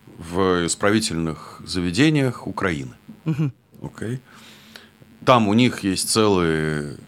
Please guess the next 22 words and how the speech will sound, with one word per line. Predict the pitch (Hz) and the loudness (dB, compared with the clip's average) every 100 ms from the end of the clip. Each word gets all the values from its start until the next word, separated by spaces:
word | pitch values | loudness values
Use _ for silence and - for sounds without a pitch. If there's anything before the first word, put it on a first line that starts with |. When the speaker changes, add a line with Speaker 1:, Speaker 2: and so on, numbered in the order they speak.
| - | -6
Speaker 1:
колл-центры, | - 107 - - 196 190 165 127 101 - - | 0 0 2 4 4 4 2 -4 -6 -14 -20
фермы, | - 135 135 92 80 76 - - - - - | -2 6 6 6 0 -6 -12 -20 -20 -20 -6
откуда | 98 - 120 92 90 | -6 -2 0 2 2
они | 92 95 | 2 0
звонят | 78 82 80 76 - | -2 -4 -4 -6 -6
сюда, | - 87 156 240 247 _ - - | -6 0 2 0 -2 _ -20 -8
не | - | -4
только | 110 123 110 | 2 2 0
сюда, | - - 90 170 127 | -4 -4 2 4 4
и | |
в | 85 | 2
Россию, | 87 - - 151 143 95 | -2 -4 0 4 4 2
и | |
так | 80 82 87 | -2 -6 -2
далее. | 135 143 117 - - - | -2 -2 -4 -8 -20 -10
То | 101 | -8
есть | - | -2
везде, | 110 87 107 | -2 2 0
где | 80 87 | 0 -2
есть | 85 76 - | -2 -4 -6
русскоязычные, | 80 - 98 127 233 262 - 202 202 - - - - - - - | -10 -4 -2 0 2 0 0 -2 -4 -12 -20 -20 -20 -20 -18 -2
и, | 135 180 175 160 135 113 | 2 4 6 6 4 2